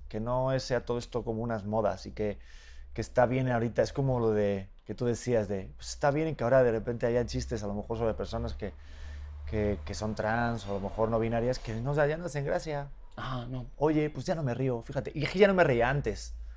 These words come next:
Speaker 2: Ajá.
Speaker 1: Lo que pasa que es que antes no se podía permitir el decir, "Oye, esto no hace gracia".
Speaker 2: Exacto.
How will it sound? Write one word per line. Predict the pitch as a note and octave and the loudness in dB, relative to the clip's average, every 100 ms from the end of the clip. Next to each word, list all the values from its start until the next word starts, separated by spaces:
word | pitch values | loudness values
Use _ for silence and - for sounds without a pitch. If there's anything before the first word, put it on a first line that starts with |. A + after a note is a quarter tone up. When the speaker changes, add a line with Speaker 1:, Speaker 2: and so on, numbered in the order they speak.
| - | -12
Speaker 2:
Ajá. | - - - - | -10 -10 -10 -4
Speaker 1:
Lo | A#2+ | 0
que | B2 | 2
pasa | C3+ C3+ | 2 2
que | C#3 | 0
es | C#3+ | 0
que | D3+ | 2
antes | C#3+ D3 C3+ | 2 2 2
no | C#3 C3 | 2 0
se | B2+ | -2
podía | A#2 A#2+ | 4 4
permitir | A2 G#2+ A2 A#2+ | 4 0 0 0
el | A2+ | 0
decir, | G#2+ A#2 | 0 0
"Oye, | A#2 - - | 0 -2 -10
esto | - C3+ | -10 -6
no | A#2 | -6
hace | G2 | -6
gracia". | G2 A2+ - - | -8 -8 -6 -6
Speaker 2:
Exacto. | - A2 - F#2+ | -4 -4 -4 -8